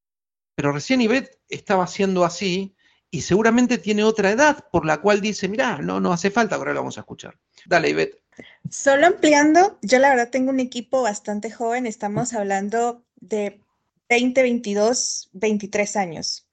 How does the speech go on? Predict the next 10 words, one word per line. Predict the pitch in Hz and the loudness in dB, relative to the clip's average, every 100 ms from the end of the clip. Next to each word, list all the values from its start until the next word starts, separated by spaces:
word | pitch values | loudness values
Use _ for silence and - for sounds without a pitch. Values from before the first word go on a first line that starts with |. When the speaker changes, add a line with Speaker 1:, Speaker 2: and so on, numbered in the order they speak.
| _ _ _ - - - | _ _ _ -20 -20 -20
Speaker 1:
Súper | - - 185 160 | -16 -2 2 2
joven. | 131 160 139 | 2 2 2
Speaker 2:
Y | |
realmente, | 269 294 320 320 330 339 339 381 415 - _ _ | 4 6 4 4 -2 -2 -2 -2 -2 -10 _ _
y | - 269 | -10 -8
realmente | 262 262 269 285 285 | -4 -4 -4 -6 -4
la | 330 | -4
comunicación | 330 294 277 254 - 214 240 | -4 -4 -2 -2 -4 -4 -2
entre | 240 285 285 240 | -2 -2 -2 -2
ellos, | 226 254 330 - - | 0 0 0 -2 -6